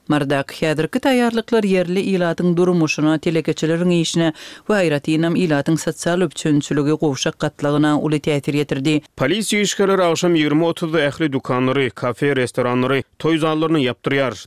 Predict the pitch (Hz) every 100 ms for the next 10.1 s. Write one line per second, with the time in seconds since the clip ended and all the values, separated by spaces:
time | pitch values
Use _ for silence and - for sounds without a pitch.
0 | - 131 - 135 196 202 180 - 185 -
1 | 185 165 147 139 139 147 - 131 131 -
2 | 139 139 135 139 139 131 - 135 143 139
3 | 139 98 - 123 135 165 - 127 120 117
4 | 123 135 143 - 143 147 143 147 131 -
5 | 123 123 123 127 131 135 139 135 139 120
6 | - 135 - 120 113 139 139 131 120 131
7 | 123 - 123 123 127 127 113 131 135 131
8 | 135 139 135 139 143 143 - 123 127 131
9 | 131 139 135 139 139 143 123 151 - 170